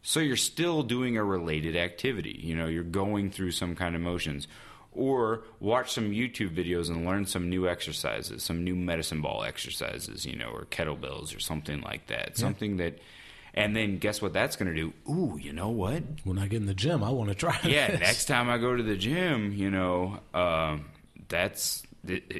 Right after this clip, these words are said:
Speaker 1: exactly what I wanna do. And it gets you excited about your return instead of, "Hey, I can't do that, so I'm gonna completely shut that part off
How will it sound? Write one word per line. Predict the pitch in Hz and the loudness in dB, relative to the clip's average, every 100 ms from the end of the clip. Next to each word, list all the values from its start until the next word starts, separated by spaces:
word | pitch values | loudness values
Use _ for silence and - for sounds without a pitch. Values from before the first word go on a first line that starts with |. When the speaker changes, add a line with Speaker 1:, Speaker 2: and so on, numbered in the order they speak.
| - | -4
Speaker 1:
exactly | 85 82 80 82 92 90 | -4 -2 2 2 2 2
what | 87 | 2
I | 87 | 2
wanna | 92 92 | 2 0
do. | 113 139 80 | 0 0 0
And | 90 | -2
it | 87 | 0
gets | 95 - | -2 0
you | 101 | -2
excited | - - - - 95 104 117 120 - | -2 -4 -2 0 2 2 2 2 0
about | 87 78 87 90 - | -4 2 2 2 0
your | 87 85 | -2 0
return | 85 - 95 87 73 73 - - | -2 -2 -2 -2 -2 -6 -10 -4
instead | 90 - 101 98 | -2 0 0 2
of, | 90 78 - - - - - - - - - | 0 -4 -18 -20 -20 -18 -6 -6 -6 -12 -16
"Hey, | - 101 101 95 90 78 - _ _ - | -4 0 2 2 0 -4 -16 _ _ -4
I | 87 | -4
can't | - 107 104 82 | 0 0 0 0
do | 90 95 | 0 2
that, | 104 110 113 113 - | 2 2 0 -2 -6
so | - 95 | 0 2
I'm | 92 | 2
gonna | 87 | 0
completely | 85 82 95 90 87 | -4 -4 -2 -2 0
shut | - 90 80 | 0 0 0
that | 85 - | 0 0
part | 95 82 | 0 2
off | 78 80 80 | 2 2 0